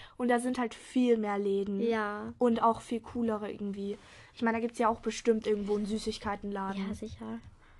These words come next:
Speaker 2: Und da gibt's eine geile Eisdiele, wie
Speaker 1: Ja.
Speaker 2: wir wissen. <laughs> Und da gibt's diese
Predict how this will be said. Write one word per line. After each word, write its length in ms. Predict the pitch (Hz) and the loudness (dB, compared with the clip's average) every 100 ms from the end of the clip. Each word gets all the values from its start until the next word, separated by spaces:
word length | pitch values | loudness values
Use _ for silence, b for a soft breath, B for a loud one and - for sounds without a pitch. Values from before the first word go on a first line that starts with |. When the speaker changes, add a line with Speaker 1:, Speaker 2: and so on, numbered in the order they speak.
| B B - - - - | B B -16 -14 -16 -2
Speaker 2:
Und 120 | 240 | -2
da 80 | 214 | 0
gibt's 240 | 214 - 208 | -4 -8 -10
eine 120 | 202 | -8
geile 300 | 196 196 190 | -6 -6 0
Eisdiele, 600 | 269 269 - 262 247 247 | 0 0 -4 -2 -2 0
wie 80 | 233 | 0
Speaker 1:
Ja. 140 | 208 | 0
Speaker 2:
wir 100 | 220 | -2
wissen. 340 | 220 226 247 226 B B B B _ - | -4 0 2 2 B B B B _ -18
<laughs> 760 | - - 311 311 - - - | -18 -10 -2 -2 -2 -14 -8
Und 140 | 240 233 | -2 0
da 80 | |
gibt's 180 | 240 240 | 0 -2
diese 420 | - 233 214 214 | -6 -6 -4 -4